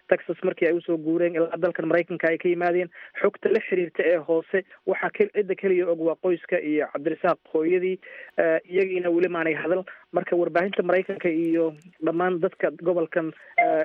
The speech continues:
eh, Ohio waxay raadin-, raadinayaan xogta la xiriirta wiilkan. Marka arrintaabaa ugu weyn, eh, meydkiina waa la aasay. Een, waxyaabo ugu yaabka badnaa oo dadku ay kuu sheegeen waxay ahayd in tiro aad u yar ay ka qayb gashay janaasadii iyo duugtii, eh,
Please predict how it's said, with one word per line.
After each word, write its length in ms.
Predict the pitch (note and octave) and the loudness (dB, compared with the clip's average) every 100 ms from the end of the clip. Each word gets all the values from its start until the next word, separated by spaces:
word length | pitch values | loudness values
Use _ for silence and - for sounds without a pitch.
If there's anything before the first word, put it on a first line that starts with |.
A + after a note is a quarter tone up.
| D#3 | 2
eh, 60 | D#3 | 0
Ohio 520 | D#3+ D#3+ F3 F#3 F3 D#3 | 0 2 2 4 2 0
waxay 480 | - E3 E3 D#3+ D#3+ | 0 -2 -2 -4 0
raadin-, 480 | E3 D#3+ D#3+ F#3+ - | 2 2 0 -2 0
raadinayaan 520 | E3+ F#3+ F#3 F3+ F3 | 0 2 0 0 -2
xogta 280 | G3 G3+ G3+ | -4 -2 0
la 60 | F3+ | 2
xiriirta 380 | - D#3+ - E3 | 2 0 0 2
wiilkan. 300 | E3+ D3 - - - - | 2 0 -6 -10 -8 0
Marka 220 | F#3+ F#3+ F3 | 2 2 0
arrintaabaa 460 | G3+ G3+ F#3 F#3 F3+ | 0 2 2 2 0
ugu 240 | G3 G3 | 2 4
weyn, 220 | G3 G3+ - - - - | 4 4 -4 -20 -20 -2
eh, 220 | E3 D#3+ D#3+ - | 2 2 0 0
meydkiina 420 | G3 G3 - F3+ | 0 0 0 2
waa 120 | F#3 F#3+ | 4 4
la 40 | F3 F#3 | 4 2
aasay. 320 | - G3+ F#3+ _ - _ - | 2 2 2 _ -20 _ -2
Een, 160 | E3 E3 | 0 2
waxyaabo 380 | E3+ F#3+ G3+ | 4 2 2
ugu 140 | G3+ G#3 | 2 4
yaabka 300 | F#3+ - E3 | 2 0 0
badnaa 320 | D#3+ E3 F3+ F3+ | 2 4 4 4
oo 280 | E3 D#3+ E3+ | 4 4 2
dadku 260 | F#3+ - | -2 0
ay 60 | E3+ | -2
kuu 160 | - | 0
sheegeen 340 | F#3 F#3 F3 F3 | 2 4 4 2
waxay 180 | E3+ D#3 | 2 4
ahayd 200 | E3 D#3+ | 2 2
in 200 | F#3 F3+ _ - | -4 -4 _ 2
tiro 140 | F3+ - | 2 2
aad 160 | - | 0
u 100 | E3 | 2
yar 160 | E3 D#3 _ _ - | 2 0 _ _ -2
ay 100 | D3+ | 0
ka 100 | F3+ - | 0 0
qayb 160 | D3+ | -2
gashay 240 | D3+ C#3+ D3+ | -2 -2 -2
janaasadii 500 | D#3 D#3 D3 E3 D#3 | 0 -4 -2 0 0
iyo 100 | D3+ | 0
duugtii, 400 | E3 F3 - D3+ | -2 -2 -2 -2
eh, 420 | A#2+ C#3 D3+ | 0 0 0